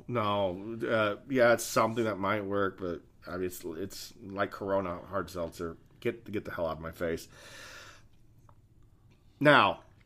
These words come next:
to try to, uh, uh, recapture the interests of the Latina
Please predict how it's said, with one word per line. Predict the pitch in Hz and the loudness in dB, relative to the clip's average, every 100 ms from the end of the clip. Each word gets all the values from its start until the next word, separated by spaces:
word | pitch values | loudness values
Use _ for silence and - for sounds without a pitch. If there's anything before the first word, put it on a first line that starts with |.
| _ _ - - - - | _ _ -10 -10 -8 4
to | 156 | 6
try | 139 - - 175 175 | 6 4 6 10 10
to, | 170 160 135 | 12 10 10
uh, | 123 123 | 6 4
uh, | 127 117 | 6 8
recapture | 123 - 165 160 143 | 6 6 6 8 4
the | 139 | 4
interests | 147 151 135 | 4 4 4
of | 127 110 | 0 2
the | 107 101 | 2 2
Latina | 107 117 247 226 98 | 0 6 8 8 6